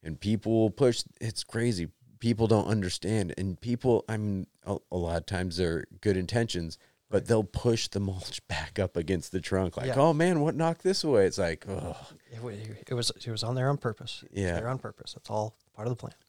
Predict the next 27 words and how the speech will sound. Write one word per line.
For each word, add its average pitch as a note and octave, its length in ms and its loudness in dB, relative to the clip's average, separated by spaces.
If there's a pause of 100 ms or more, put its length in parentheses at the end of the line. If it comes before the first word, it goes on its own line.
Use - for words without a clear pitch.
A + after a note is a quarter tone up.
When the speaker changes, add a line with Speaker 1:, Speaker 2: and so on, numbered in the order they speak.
Speaker 1:
You G2+ 160 -6
know, E2+ 240 -2
but F2 320 2
so, G#2 640 6 (720)
uh, F#2 720 2 (180)
and A#2 400 2
I B2 100 0
like B2+ 240 2
to G2+ 80 -16
think A#2+ 280 0
of G2+ 140 -10
putting A2 340 0
somewhere A#2 440 2
between G#2+ 720 0
two A2+ 460 2
and G2 140 0
six - 300 -2
inches F2 320 -4
of F2 80 0
mulch. D#2 480 -6 (240)
Speaker 2:
Mm-hmm. G#2+ 320 -10
Speaker 1:
Um, E2 300 -4 (1080)
and, A2 280 0
you A2+ 120 -4
know, C3 420 4 (460)
I C3+ 160 -2
have, B2 760 2